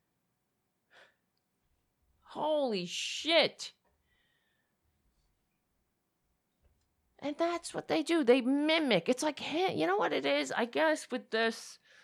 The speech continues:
why it's so super annoying is that there's no sincerity in it. And Republicans are, it's like Twitler,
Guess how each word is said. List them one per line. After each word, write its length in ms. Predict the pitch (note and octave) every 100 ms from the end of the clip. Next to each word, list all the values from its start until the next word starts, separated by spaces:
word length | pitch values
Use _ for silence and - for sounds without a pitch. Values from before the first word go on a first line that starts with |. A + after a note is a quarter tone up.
| - - _ _ _ -
why 200 | F3+ G3+
it's 220 | G3 -
so 560 | - - F#3+ G3 G3 F#3 - _ -
super 680 | - - - G#3+ B3+ C4
annoying 540 | C4 C4 C4 C4 C4 -
is 300 | G#3 G3+ F#3+
that 440 | G#3 G#3 G3+ - - _ _ _ _ _ _
there's 300 | F3+ G#3+ A3+
no 160 | A#3 B3
sincerity 840 | A#3+ A3 G3+ - F#3 F#3+ F3 C3+ -
in 240 | - A2+
it. 260 | - - - -
And 640 | - F#3+ F3+ E3+ E3+ E3+ D#3+ - _ -
Republicans 1600 | F#3 G3+ G3+ B3 A#3+ A#3 A#3 - F#3+ F3 D#3+ D#3 D3+ E3 F#3+ - _ _ _ _ _ _ _ _ _ _ _ _ _ _ -
are, 640 | F#3 F3+ E3 D#3 D#3 D3 - _ _ _ _ _ _ _ -
it's 180 | F#3+ -
like 340 | - F3+ - -
Twitler, 560 | - G3+ - C3 G#2+